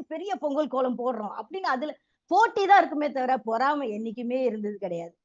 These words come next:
அதே மாதிரி ஜல்லிக்கட்டை நியூஸ்ல தான் கேட்க முடியும். அப்பெல்லாம் நியூஸ்ல கேட்டுக்கிட்டு மரீனா பீச்ல போய் உட்கார்ந்து சுண்டலை வாங்கி சாப்பிட்டுக்கிட்டு அந்த காலம்லாம் கண்டிப்பா போச்சுன்னு ஃபீல் பண்ணதான் செய்யறோம்.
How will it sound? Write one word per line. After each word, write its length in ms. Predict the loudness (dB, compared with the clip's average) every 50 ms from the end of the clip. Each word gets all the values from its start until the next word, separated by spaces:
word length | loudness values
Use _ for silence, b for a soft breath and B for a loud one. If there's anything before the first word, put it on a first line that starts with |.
| _ _ _ -2
அதே 220 | 0 0 2 2 2 0
மாதிரி 240 | 0 0 0 0 0 0
ஜல்லிக்கட்டை 720 | 2 2 2 2 2 0 0 0 -2 -2 -2 -4 -4 -2 -2 0 0
நியூஸ்ல 380 | 0 0 0 0 0 -2 -2 -2
தான் 180 | 0 -2 -2 -2
கேட்க 220 | -2 -2 -2 -2
முடியும். 260 | -2 -2 -2 -2 -4 -4
அப்பெல்லாம் 320 | -4 -4 -4 -4 -6 -8 -12 _ _ _ _ _ 2
நியூஸ்ல 320 | 4 4 4 4 4 4 2
கேட்டுக்கிட்டு 540 | 4 6 4 4 4 2 -2 -6 -6 -4 -2 -2 -2 -2 -2
மரீனா 380 | 0 0 0 2 2 4 4 4 4
பீச்ல 360 | 4 2 -2 0 0 0 0
போய் 160 | 2 2 2
உட்கார்ந்து 480 | 2 2 0 -2 -2 -2 -2 -2 -4 -6 -6 -6
சுண்டலை 400 | -6 -4 0 2 2 2 4 4 4
வாங்கி 260 | 4 2 0 -2 -4
சாப்பிட்டுக்கிட்டு 720 | -2 2 2 2 2 2 -2 -6 -12 -12 -10 -10 -8 -8 -8 -8 -10 _ _ _ _ _
அந்த 300 | -4 -2 -2 0 0 -2 -2
காலம்லாம் 720 | 0 4 6 6 8 8 6 4 4 2 0 0 0 -2 -4 -6 -4
கண்டிப்பா 460 | -4 -4 -4 -2 -4 -4 2 4 4 4
போச்சுன்னு 560 | 4 2 0 0 0 0 -2 -4 -4 -4 -4
ஃபீல் 300 | -4 -4 -4 -4 -4 -4
பண்ணதான் 340 | -4 -4 -4 -4 -4 -4 -4
செய்யறோம். 320 | -6 -8 -10 -10 -12 -12